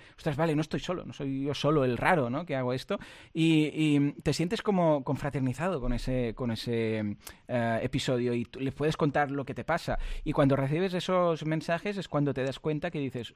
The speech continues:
"Ostras, qué importante es hacer lo que hacemos, qué importante es". Pues realmente esto no lo hacemos para vivir de esto, lo hacemos porque queremos, porque cada uno tiene aquí sus negocios montados, ¿no?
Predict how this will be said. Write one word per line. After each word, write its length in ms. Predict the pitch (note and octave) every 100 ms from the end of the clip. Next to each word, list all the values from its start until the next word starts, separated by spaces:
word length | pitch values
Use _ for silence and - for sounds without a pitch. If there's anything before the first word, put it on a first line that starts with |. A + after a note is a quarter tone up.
| -
"Ostras, 540 | - - - B2 - - - - -
qué 100 | C3+
importante 600 | C#3 F3 D3 - C#3 C#3
es 180 | - -
hacer 180 | - D3+
lo 80 | E3+
que 80 |
hacemos, 540 | C3 - F#3+ D#3 - - -
qué 100 | G#3
importante 760 | A#3+ G3 C#3+ A3+ E3 D3 A3+
es". 140 | - - - -
Pues 120 | D3
realmente 340 | C#3+ E3 F3 F3
esto 160 | -
no 100 | G3+
lo 60 | E3
hacemos 360 | B2+ D3 C#3 -
para 180 | B2+ G#2
vivir 260 | G#2 A2
de 120 | F2+ G3
esto, 300 | - F#2+ F2+
lo 100 | D#2+
hacemos 300 | F#2+ A2+ C3+
porque 340 | D3+ C#3 B2
queremos, 400 | G#2+ C3+ D#3+ G#2
porque 280 | - G2 G2+ - - -
cada 200 | A2+ C3
uno 160 | C#3+
tiene 160 | D#3+ D3
aquí 180 | C3 C3+
sus 220 | - C#3+
negocios 400 | A#2+ B2+ C3 B2+
montados, 480 | G#2+ G2 C3+ A2+ -
¿no? 140 | D3+